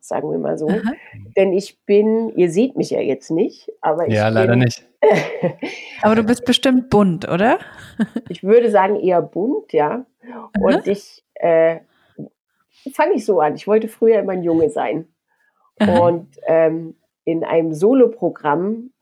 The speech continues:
Speaker 1: sage ich dann, „Und Sie sehen, was aus meinem Zwiespalt geblie-, äh, geblieben ist, ge-, geworden ist.“
Speaker 3: <laughs>
Speaker 1: flachbusig.
Speaker 3: <laughs>
Speaker 1: Und deswegen kann ich sehr gut in männliche wie weibliche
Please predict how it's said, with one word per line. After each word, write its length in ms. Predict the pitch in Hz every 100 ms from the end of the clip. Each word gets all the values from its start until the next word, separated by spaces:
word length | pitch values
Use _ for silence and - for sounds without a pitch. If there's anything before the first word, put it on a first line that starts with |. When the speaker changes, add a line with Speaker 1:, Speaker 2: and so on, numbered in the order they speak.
| _ _ _
Speaker 1:
sage 380 | 151 170 165 190
ich 160 | 185 -
dann, 340 | 175 180 185
„Und 240 | - 160
Sie 140 | 165 170
sehen, 500 | 143 151 151 165 196
was 240 | - 160 -
aus 180 | 156 156
meinem 400 | 156 147 151 147
Zwiespalt 720 | - 185 180 - 202 220 220
geblie-, 340 | 233 220 254 -
äh, 200 | 190 202
geblieben 460 | 202 226 254 254 170
ist, 220 | - -
ge-, 180 | 220 220
geworden 400 | 220 208 226 143
ist.“ 260 | - - 120
Speaker 3:
<laughs> 260 | - - _ _ -
Speaker 1:
flachbusig. 1080 | 110 - 110 123 - 170 160 160 - - - - - -
Speaker 3:
<laughs> 1600 | 269 240 - - 156 143 143 143 - 143 - 127 - 269 - -
Speaker 1:
Und 160 | 214
deswegen 480 | 233 254 214 220 220
kann 160 | 233 226
ich 220 | 233 220
sehr 540 | - 208 214 214 208 - _ _ _ -
gut 340 | 220 240 -
in 560 | - 196 185 185 190 220 _ _ _ _ _ _
männliche 600 | 180 185 220 240 220 208
wie 160 | 185 170
weibliche 800 | 160 202 208 202 - 190 185